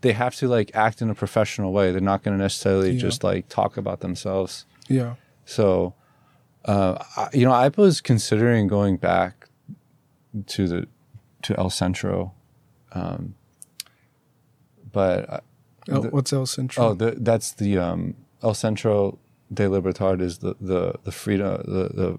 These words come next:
Speaker 1: the, uh, People's Freedom Center.
Speaker 2: Hmm.
Speaker 1: Uh, this is where the drug treatment was. So this was,
Speaker 2: Gotcha.
Speaker 1: like, one that was, um,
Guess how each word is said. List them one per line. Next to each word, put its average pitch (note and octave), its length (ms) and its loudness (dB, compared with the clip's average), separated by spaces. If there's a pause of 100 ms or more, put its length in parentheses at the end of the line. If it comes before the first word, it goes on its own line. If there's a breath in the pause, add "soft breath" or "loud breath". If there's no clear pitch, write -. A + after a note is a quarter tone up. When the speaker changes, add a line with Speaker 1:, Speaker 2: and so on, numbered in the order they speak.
Speaker 1:
the, F#2+ 80 -4
uh, F2 80 -2
People's G#2 380 0
Freedom G2+ 320 -4
Center. A#2 360 -6 (300)
Speaker 2:
Hmm. B2+ 240 -2 (260)
Speaker 1:
Uh, F#2 180 0
this F#2 220 -2
is F#2+ 80 -6
where F#2+ 160 -2
the F2+ 100 -2
drug F2+ 240 -4
treatment F2+ 400 -6
was. F#2 240 -4
So G#2 120 0
this A2+ 220 0
was, A2+ 120 2
Speaker 2:
Gotcha. A#2 120 4
Speaker 1:
like, B2 120 2 (300 soft breath)
one A2 440 4
that G#2+ 220 4
was, G2 640 0
um, F2 500 -2